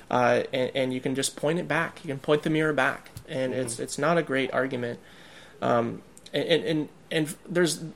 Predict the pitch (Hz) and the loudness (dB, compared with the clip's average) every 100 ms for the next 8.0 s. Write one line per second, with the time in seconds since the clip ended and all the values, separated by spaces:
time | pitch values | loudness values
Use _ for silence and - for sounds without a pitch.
0 | - - - - 170 214 214 - 151 185 | -18 -18 -6 4 6 8 6 6 4 4
1 | 156 139 135 135 135 151 - 156 143 131 | 4 4 4 2 4 4 6 4 4 4
2 | 147 143 151 143 131 - - - - 147 | 4 6 6 4 0 -10 -20 -20 2 6
3 | 143 131 127 - 139 139 151 147 139 135 | 6 6 2 4 6 6 8 8 8 6
4 | - - 135 135 135 131 135 131 135 135 | 2 0 2 4 6 4 6 4 4 0
5 | 131 - - 143 139 - 170 180 170 147 | 0 -4 -8 -6 -4 2 6 8 6 6
6 | 139 - 139 127 127 120 127 - 131 - | 0 0 0 2 4 2 0 -4 -8 -2
7 | 135 139 143 135 - 143 123 123 120 117 | 2 2 2 0 -2 0 2 4 2 0